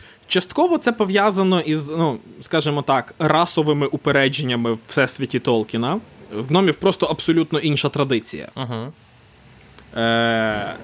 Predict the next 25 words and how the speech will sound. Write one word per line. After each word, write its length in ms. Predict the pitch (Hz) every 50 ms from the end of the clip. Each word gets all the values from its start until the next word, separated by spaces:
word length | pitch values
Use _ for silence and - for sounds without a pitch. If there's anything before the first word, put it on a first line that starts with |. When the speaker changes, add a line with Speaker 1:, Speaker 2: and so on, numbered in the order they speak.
| - 107 123
Speaker 1:
а 420 | 139 127 123 120 120 123 120 120 117
частково 640 | - - 151 - - - - - 214 254 294 262 277 262
це 220 | - - 226 220
пов'язано 760 | 220 214 190 175 165 180 185 196 202 190 196 196 190 190 180 165 -
із, 340 | 175 170 165 160 151 143 156
е, 240 | 151 147 147 143 139 139 - - _ - - - - - - - - - - - - _
я 340 | 135 123 127 117 135 170 226 302
с-, 100 | - - -
назвав 600 | 170 170 170 175 151 - 143 139 165 196 233 214 175
би 180 | 156 165 165
це 320 | 165 - - 190 196 185 165
різною 680 | 165 170 190 190 170 156 160 165 160 151 147 165 156
природою 920 | - _ - - 160 160 156 151 156 160 156 147 131 135 127 117 123 117
текстів, 580 | 120 - 127 131 123 - - - - 131 123
які 320 | 123 120 117 - - 131 123
вони 240 | 123 123 120 120 117
творять. 600 | - 127 127 135 123 110 104 - - - - _ _ _ _ _ _ _ _ _ -
Ми 180 | 131 147 180
знаємо, 500 | 180 - 185 202 240 269 254 233 214 196
що 200 | 180 - - 185
в 60 | 160 143
гномів 360 | 160 165 175 180 185 165 151
є 160 | 147 165 160
свої 360 | - - 156 160 151 143 156
хроніки. 640 | 151 - - 160 160 139 123 110 101 - - -